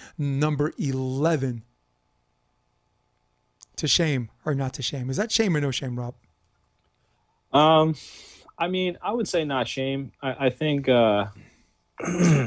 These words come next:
Speaker 2: you know, Ohio State was a lot different team than they, than they've, uh, I mean, they played really good football, but they, they just are a different team than they have been the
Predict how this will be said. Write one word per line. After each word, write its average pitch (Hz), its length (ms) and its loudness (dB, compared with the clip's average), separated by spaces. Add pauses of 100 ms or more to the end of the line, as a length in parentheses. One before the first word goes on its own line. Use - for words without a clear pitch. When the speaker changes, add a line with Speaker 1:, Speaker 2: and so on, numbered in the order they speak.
(320)
Speaker 2:
you 117 100 4
know, 110 240 6
Ohio 117 420 4
State 110 300 6
was 104 120 0
a 95 80 4
lot 95 200 6
different 95 300 2
team 101 200 0
than 98 100 -2
they, 95 180 0
than 95 200 -10
they've, 90 320 -12 (160)
uh, 73 340 -2
I - 60 -12
mean, 95 120 2
they 95 100 6
played 98 300 4
really 98 220 4
good 92 160 2
football, 104 380 4
but 87 220 0
they, 87 300 6 (360)
they 90 140 2
just 98 300 0
are 92 260 4
a 80 60 0
different 82 420 -4
team 90 240 -4
than 82 120 -4
they 82 160 -2
have 80 200 -6
been 87 280 -4
the - 100 -18